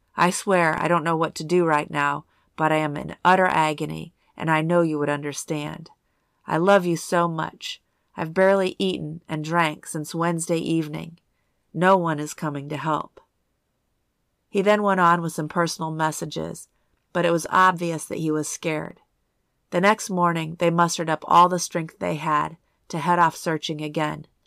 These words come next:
but the desert sun had them in its sights. By midday, the temperature was hotter than it had been, nearing a hundred and ten degrees. After a few hours of wandering around,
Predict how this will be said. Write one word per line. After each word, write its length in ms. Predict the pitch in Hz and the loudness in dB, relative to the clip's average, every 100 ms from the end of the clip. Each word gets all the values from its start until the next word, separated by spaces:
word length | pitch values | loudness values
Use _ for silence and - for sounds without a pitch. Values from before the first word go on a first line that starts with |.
| _ _ _ _ - | _ _ _ _ -10
but 160 | 170 | -4
the 100 | 170 | -2
desert 400 | 170 202 196 185 | 4 4 4 0
sun 420 | - 190 175 156 | 0 2 2 2
had 300 | 151 165 165 | -4 -2 0
them 160 | 156 151 | 0 -4
in 100 | 151 | -4
its 200 | 147 - | -6 -8
sights. 640 | - 147 151 - - - _ _ _ _ _ _ _ _ _ _ | -2 -2 -4 -14 -18 -18 _ _ _ _ _ _ _ _ _ _
By 160 | 180 165 | 0 2
midday, 600 | 175 214 185 185 156 156 | 4 2 2 0 0 -2
the 100 | 170 | -6
temperature 480 | - 175 165 - 156 | -2 -2 -2 -4 -4
was 240 | 156 - | -4 -2
hotter 480 | 190 180 160 160 165 - | 4 6 4 -2 -8 -8
than 180 | 165 156 | -6 -4
it 120 | - | -6
had 400 | 156 160 156 147 | -2 0 0 -2
been, 320 | 160 165 - _ _ _ - | -6 -6 -12 _ _ _ -2
nearing 320 | 170 170 165 | 2 2 0
a 60 | |
hundred 380 | 160 190 190 180 | -2 -2 -2 -2
and 120 | 165 | -6
ten 280 | 156 175 165 | -6 -6 -4
degrees. 680 | 160 147 156 156 165 - - _ _ _ _ _ _ _ _ _ - | -4 -2 -2 -4 -8 -18 -20 _ _ _ _ _ _ _ _ _ 2
After 340 | - 196 214 | 6 6 6
a 60 | 202 | 0
few 260 | - 240 254 | 2 0 6
hours 400 | 185 180 180 175 | 6 6 2 0
of 140 | 160 | 0
wandering 480 | 165 165 160 160 156 | 4 4 2 -4 -6
around, 560 | 151 156 156 156 156 | -2 0 0 -4 -10